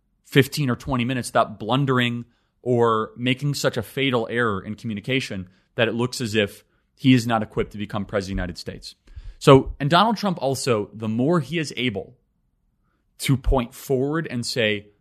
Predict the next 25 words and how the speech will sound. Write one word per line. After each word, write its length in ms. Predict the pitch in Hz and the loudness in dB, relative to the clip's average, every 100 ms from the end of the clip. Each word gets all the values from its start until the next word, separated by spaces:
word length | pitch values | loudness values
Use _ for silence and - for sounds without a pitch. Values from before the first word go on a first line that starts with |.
| _ _ | _ _
"In 200 | 120 120 117 | -2 -2 -2
the 120 | 120 | 2
next 260 | 151 170 | 2 2
four 200 | - 170 | -4 -2
years, 380 | 147 135 101 87 | 0 0 -2 -6
we 200 | 110 117 | -8 -6
will 100 | 127 | -4
be 220 | 117 117 | -4 -2
able 360 | 123 104 90 - | -2 -2 -8 -14
to 120 | - 101 | -16 -6
do 160 | 110 | -4
something 360 | 101 113 - 95 | -2 -4 -4 -10
specific." 460 | - 104 156 151 | -8 -6 -4 -4
And 120 | 123 120 | -4 -4
we've 100 | 120 | 0
talked 200 | 131 127 | -2 -2
about 120 | 110 | -10
this 120 | 101 | -8
on 60 | 101 | -10
the 60 | |
podcast, 440 | 92 101 92 101 - | -6 -8 -6 -10 -8
what 160 | 101 | -6
that 140 | 104 95 | -6 -8
looks 240 | 95 - | -10 -8
like, 200 | 98 - | -8 -8